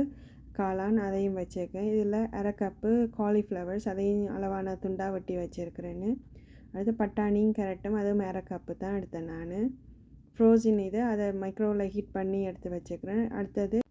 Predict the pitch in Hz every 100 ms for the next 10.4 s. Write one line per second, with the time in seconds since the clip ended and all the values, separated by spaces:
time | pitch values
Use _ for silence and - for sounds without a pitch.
0 | _ _ - 214 214 233 226 214 208 202
1 | 202 208 202 190 190 - 190 214 208 202
2 | 196 190 185 185 - 180 170 175 - 175
3 | 175 196 254 - - _ _ - 220 220
4 | 226 214 - 226 220 208 208 196 190 180
5 | 196 254 - - 196 202 208 196 - 220
6 | 214 - 190 185 180 175 170 175 196 226
7 | - - - - - - - 190 196 220
8 | 202 214 208 190 202 196 190 180 175 175
9 | 175 196 240 - - - - - - 220
10 | 208 202 226 226